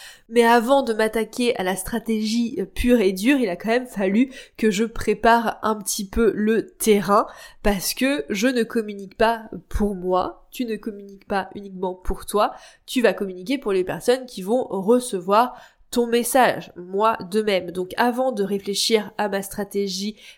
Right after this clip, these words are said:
précisément et à revoir les lignes édito, les thématiques de contenu, et cetera, et cetera, il a fallu que je questionne mes fondations business, puisque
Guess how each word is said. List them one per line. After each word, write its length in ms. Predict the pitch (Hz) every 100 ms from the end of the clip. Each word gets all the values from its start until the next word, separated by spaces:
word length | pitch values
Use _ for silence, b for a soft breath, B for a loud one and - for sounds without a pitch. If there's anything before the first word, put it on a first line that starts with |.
| _
précisément 960 | 214 - 226 - - 202 185 190 202 285
et 140 | 254
à 80 | 175
revoir 500 | - 185 185 196 196
les 140 | 175 180
lignes 180 | 190
édito, 400 | 185 175 - 175
les 120 | 175 170
thématiques 420 | - 190 - 175
de 80 | 180
contenu, 340 | 175 180 185
et 60 | 185
cetera, 420 | - 196 180 180 -
et 80 | 190
cetera, 480 | 180 - 165 220 B B B B - -
il 160 | 226 220
a 60 |
fallu 540 | 208 190 196 277 285 -
que 200 | - 214
je 140 | 190 180
questionne 720 | - 233 214 - 269 285 254
mes 100 | 185
fondations 580 | - 220 202 - 269 247
business, 640 | 202 254 254 262 214 -
puisque 360 | 165 - 180